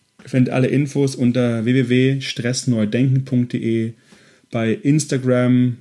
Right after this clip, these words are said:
bin ich als Matthias Kuhlmann zu finden. Bei Facebook habe ich auch eine entsprechende Seite, die findet ihr in den Shownotes. Und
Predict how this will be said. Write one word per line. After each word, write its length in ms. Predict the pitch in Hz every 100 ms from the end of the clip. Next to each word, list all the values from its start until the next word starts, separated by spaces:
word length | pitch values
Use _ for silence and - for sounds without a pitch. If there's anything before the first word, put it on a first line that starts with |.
| - _
bin 140 | - 110
ich 160 | 104
als 160 | 104 -
Matthias 340 | 104 113 107
Kuhlmann 400 | - 151 147 135
zu 80 | 135
finden. 760 | - - 120 120 120 120 117 110
Bei 140 | 98 92
Facebook 960 | - - 120 127 - 117 113 - -
habe 140 | 101 -
ich 120 | -
auch 120 | 104
eine 100 | 107
entsprechende 580 | 104 - 104 104 - 95
Seite, 380 | 104 110 113 110
die 80 |
findet 300 | 104 95 92
ihr 100 | 98
in 60 | 90
den 80 | 90
Shownotes. 760 | - 135 143 139 135 135 - _ _ _ _ - - -
Und 340 | 135 131